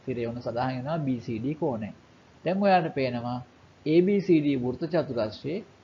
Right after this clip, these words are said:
බී ඒ ඩී කෝණය සහ බී සී ඩී කෝණය සම්මුඛ කෝණ යුගලක්.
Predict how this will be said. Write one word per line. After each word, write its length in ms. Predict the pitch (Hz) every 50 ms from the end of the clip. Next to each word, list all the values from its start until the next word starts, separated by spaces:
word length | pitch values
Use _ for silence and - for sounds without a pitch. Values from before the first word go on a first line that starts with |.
| - - - - -
බී 240 | 139 156 175 190 185 - -
ඒ 160 | 175 180 190
ඩී 220 | 185 185 190 185
කෝණය 340 | 175 - 127 117 113 120 123 127
සහ 260 | 123 - - 156 151 151 156 156 160 - - _
බී 200 | 143 143 151 147
සී 220 | 147 175 180 185
ඩී 200 | 170 165 160 151
කෝණය 340 | - 143 127 123 123 143 180
සම්මුඛ 460 | 190 - 143 127 123 123 120 120 127
කෝණ 260 | - - 117 120 123 151
යුගලක්. 380 | 175 165 156 135 120 107 -